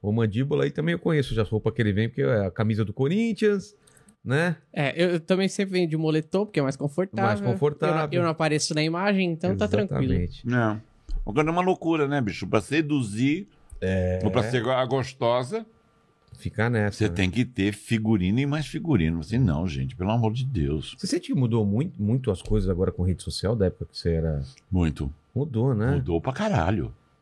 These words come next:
Speaker 1: Mas você, você, você posta coisa, você
Speaker 3: Eu faço a minha rainha louca, porque eu tenho no Instagram, que é arroba Marcos Oliveira Ator.
Speaker 1: Tá.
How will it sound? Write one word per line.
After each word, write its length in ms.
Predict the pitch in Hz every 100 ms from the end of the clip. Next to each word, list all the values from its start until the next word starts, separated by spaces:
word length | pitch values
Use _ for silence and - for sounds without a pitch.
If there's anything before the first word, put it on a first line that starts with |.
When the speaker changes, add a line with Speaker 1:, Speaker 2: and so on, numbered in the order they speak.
| -
Speaker 1:
Mas 140 | 135
você, 100 | - -
você, 360 | - 143 110 -
você 260 | - - 101 - _ - _ -
posta 380 | 113 139 - 107
coisa, 600 | - 101 113 143 113 101
você 320 | 101 - 101 -
Speaker 3:
Eu 120 | - 175
faço 260 | 185 165
a 20 |
minha 200 | 185 180
rainha 340 | 160 160 156 151
louca, 280 | 131 90 98
porque 120 | 85
eu 40 | 107
tenho 240 | 123 123
no 300 | 123 117 117
Instagram, 580 | 117 - 95 101 120 95 - _ _ _ - - -
que 80 | 101
é 40 |
arroba 640 | 101 80 95 107 117 160 220 - - - - - _
Marcos 760 | 95 101 110 131 131 113 107 -
Oliveira 840 | 110 95 85 69 85 98 110 131 -
Ator. 540 | 113 - 92 67 - -
Speaker 1:
Tá. 260 | - 82